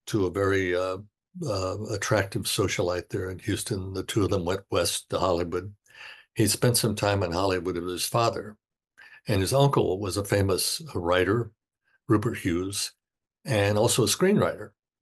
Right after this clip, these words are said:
So they had an entree to this burgeoning field of movies. Um, and Howard right away became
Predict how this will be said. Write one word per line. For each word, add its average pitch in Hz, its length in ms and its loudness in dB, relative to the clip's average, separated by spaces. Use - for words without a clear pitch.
So - 180 2
they 101 120 4
had 110 160 4
an 107 120 -2
entree 131 540 2
to 104 100 4
this 92 200 2
burgeoning 98 540 2
field 87 480 -6
of 92 140 -2
movies. 87 600 -2
Um, 123 120 -10
and 110 160 2
Howard 104 300 4
right 113 160 4
away 90 300 2
became 90 560 -6